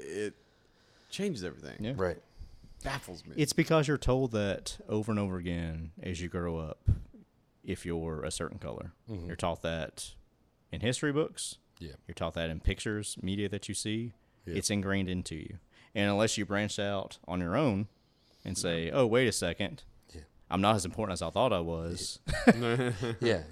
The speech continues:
Speaker 3: you actually do your own research.
Speaker 2: Yeah.
Speaker 3: Like certain people always tell you
Speaker 2: Mm-hmm.
Speaker 3: to do, even though they don't
Speaker 2: Yeah.
Speaker 3: do research. They just follow what people are
Speaker 2: Mm-hmm.
Speaker 3: telling them, not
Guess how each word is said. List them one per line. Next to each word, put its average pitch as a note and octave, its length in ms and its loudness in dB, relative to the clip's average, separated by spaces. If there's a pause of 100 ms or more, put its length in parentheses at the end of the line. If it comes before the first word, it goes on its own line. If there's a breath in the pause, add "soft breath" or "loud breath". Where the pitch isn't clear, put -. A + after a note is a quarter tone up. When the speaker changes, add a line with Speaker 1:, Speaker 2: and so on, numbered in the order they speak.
Speaker 3:
you A2 220 -2
actually A2 500 0
do F2+ 140 -4
your F2 300 0
own E2 160 -6
research. D#2+ 800 -8
Speaker 2:
Yeah. A#2+ 220 -4 (180)
Speaker 3:
Like G2 420 0 (100)
certain E2 420 -4
people E2+ 260 -6
always D#2+ 340 -4
tell G2 200 0
you E2+ 140 -2
Speaker 2:
Mm-hmm. B2+ 40 -2
Speaker 3:
to C3+ 80 -6
do, E2 360 -8 (440 soft breath)
even F#2+ 240 -4
though E2 340 -2 (840)
they E2 360 -4 (280)
don't D#2 340 -6 (180)
Speaker 2:
Yeah. G2 260 -4
Speaker 3:
do F#2 160 -4
research. E2 760 -8
They D#2+ 360 -6
just - 360 -10
follow F2 280 -4
what D2 200 -12
people - 240 -10
are - 20 -8
Speaker 2:
Mm-hmm. F2+ 80 -4
Speaker 3:
telling A2 340 6
them, F2 140 -8 (1300 loud breath)
not E2 360 -6